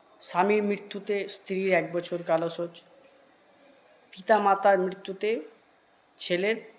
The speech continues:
এক বছর কালো শৌচ এবং অবিবাহিত কন্যার এক বছর কালো শৌচ। কেউ মারা গেছে বংশের, পরিবারের সকলেই কালো শৌচ,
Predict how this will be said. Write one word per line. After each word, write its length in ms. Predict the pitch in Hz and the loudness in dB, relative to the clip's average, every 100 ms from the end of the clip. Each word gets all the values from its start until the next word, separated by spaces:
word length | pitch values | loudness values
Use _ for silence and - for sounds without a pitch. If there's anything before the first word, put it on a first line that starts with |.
| _ _ _ _ | _ _ _ _
এক 220 | - 156 | -6 -4
বছর 260 | 170 175 175 | -4 -2 -4
কালো 260 | 170 151 151 | -2 -2 -2
শৌচ 360 | 165 165 - - - _ _ - - | -8 -10 -14 -20 -20 _ _ -20 -8
এবং 300 | 175 180 190 185 | -2 0 0 4
অবিবাহিত 920 | 180 196 190 190 180 185 175 185 180 170 | 6 6 4 0 2 2 2 -4 -8 -6
কন্যার 640 | 160 160 160 175 156 156 - - - | -6 -4 -2 -2 -2 -2 -6 -12 -8
এক 160 | 170 147 | -8 -6
বছর 240 | 151 147 151 - | -8 -8 -12 -10
কালো 240 | 127 123 127 | -10 -10 -14
শৌচ। 260 | 131 - - - _ _ _ _ _ _ _ _ - | -18 -18 -20 -20 _ _ _ _ _ _ _ _ -4
কেউ 200 | 180 202 | 0 2
মারা 280 | 190 185 185 | 4 6 6
গেছে 300 | 190 190 175 - - 175 | 4 0 -8 -12 -12 -2
বংশের, 460 | 185 185 180 156 151 - _ _ _ | 0 0 -2 -6 -6 -14 _ _ _
পরিবারের 360 | 180 180 180 175 | 0 2 2 0
সকলেই 720 | - 175 185 185 180 180 175 - - - | -2 0 0 2 0 0 -4 -12 -16 -4
কালো 260 | 160 185 180 | 0 0 -2
শৌচ, 380 | 165 147 - | -4 -6 -8